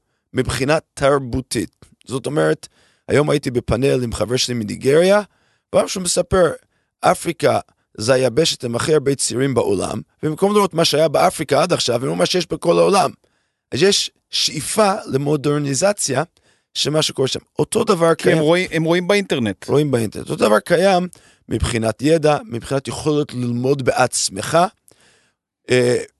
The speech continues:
Speaker 1: מבחינת חיקוי של דברים טובים ורעים שקורים במקומות, אה, אחרים, והוא מבזר ידע ויכולת התארגנות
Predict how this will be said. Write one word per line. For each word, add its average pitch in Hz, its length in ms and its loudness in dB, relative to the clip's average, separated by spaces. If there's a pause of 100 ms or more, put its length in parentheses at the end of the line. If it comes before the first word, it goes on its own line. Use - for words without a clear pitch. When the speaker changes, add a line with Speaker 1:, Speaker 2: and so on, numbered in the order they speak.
(200)
Speaker 1:
מבחינת 139 300 -2
חיקוי 170 520 -2
של 135 180 -2
דברים 135 240 -2
טובים 143 420 0
ורעים 131 480 2 (340)
שקורים 139 440 0
במקומות, 131 680 0 (220)
אה, 120 220 2
אחרים, 113 560 -2 (880)
והוא 175 180 4
מבזר 143 640 2
ידע 135 480 0 (520)
ויכולת 139 880 2
התארגנות 135 840 0